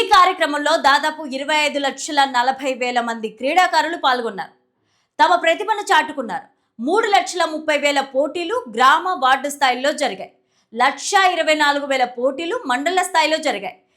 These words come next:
ఏడు వేల మూడు వందల నలభై ఆరు పోటీలు నియోజకవర్గ స్థాయిలో జరిగాయి. ఒక వెయ్యి ఏడు వందల ముప్పై ఒక్క పోటీలు జిల్లాల స్థాయిలో నిర్వహించారు. రాష్ట్ర స్థాయిలో రెండు వందల అరవై పోటీలు జరిగాయి.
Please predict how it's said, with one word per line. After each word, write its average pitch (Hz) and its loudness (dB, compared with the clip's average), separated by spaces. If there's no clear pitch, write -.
ఏడు 311 2
వేల 349 4
మూడు 302 -4
వందల 277 -2
నలభై 247 -2
ఆరు 247 0
పోటీలు 247 -4
నియోజకవర్గ 294 0
స్థాయిలో 262 0
జరిగాయి. 196 -6
ఒక 269 2
వెయ్యి 370 2
ఏడు 320 2
వందల 311 0
ముప్పై 294 0
ఒక్క 285 0
పోటీలు 254 -4
జిల్లాల 302 0
స్థాయిలో 294 2
నిర్వహించారు. 240 -4
రాష్ట్ర 392 4
స్థాయిలో 320 4
రెండు 285 2
వందల 294 0
అరవై 254 2
పోటీలు 240 -4
జరిగాయి. 214 -4